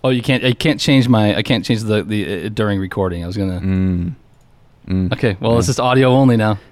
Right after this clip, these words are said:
Speaker 1: Here, here, or I'll, I'll at least just do this. I'll just disable it. There you go.
Speaker 2: No, I'll turn it back on. I, I, I wanna at least see something.
Speaker 1: <laughs>
Speaker 2: There it is. Okay.
Speaker 1: All
Speaker 2: And,
Speaker 1: right.
Speaker 2: and who knows? Maybe it's actually recording video. If
Speaker 1: I would
Speaker 2: not,
Speaker 1: hope so.
Speaker 2: if not, though, this is,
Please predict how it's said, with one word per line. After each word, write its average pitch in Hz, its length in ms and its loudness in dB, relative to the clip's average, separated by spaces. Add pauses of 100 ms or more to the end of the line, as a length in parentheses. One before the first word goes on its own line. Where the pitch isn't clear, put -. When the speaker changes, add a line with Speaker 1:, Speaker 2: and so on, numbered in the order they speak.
(200)
Speaker 1:
Here, 123 180 2
here, 117 240 2
or 123 240 0
I'll, 147 140 0 (160)
I'll 160 60 2
at 185 40 2
least 220 140 2
just 139 160 0
do 147 80 4
this. 113 200 2 (300)
I'll 143 100 2
just 135 200 2
disable 113 420 2
it. - 100 -12
There 98 140 -2
you 90 120 -2
go. 82 100 -10 (180)
Speaker 2:
No, 165 100 2 (140)
I'll 143 80 2
turn 151 160 -2
it 131 40 -2
back 104 200 -2
on. 78 240 -12 (380)
I, 123 140 -4
I, - 200 0
I 123 80 0
wanna 139 200 4
at 113 120 2
least 117 220 0
see 104 120 -2
something. 92 640 -8 (280)
Speaker 1:
<laughs> 262 100 -4 (1000)
Speaker 2:
There 101 160 -2
it - 60 -8
is. - 220 -18
Okay. - 220 -8 (320)
Speaker 1:
All 170 80 -8
Speaker 2:
And, 160 80 -4
Speaker 1:
right. 147 100 2
Speaker 2:
and 156 220 2
who 147 200 2
knows? 113 240 2
Maybe 135 240 2
it's - 200 0
actually 113 400 0
recording 98 480 0
video. 85 500 -4 (560)
If 110 140 -2
Speaker 1:
I - 20 -2
would 127 60 4
Speaker 2:
not, 127 120 2
Speaker 1:
hope - 120 -2
so. 104 240 -4
Speaker 2:
if 107 120 -2
not, 139 200 0
though, 98 100 -4
this 95 160 -8
is, 90 140 -10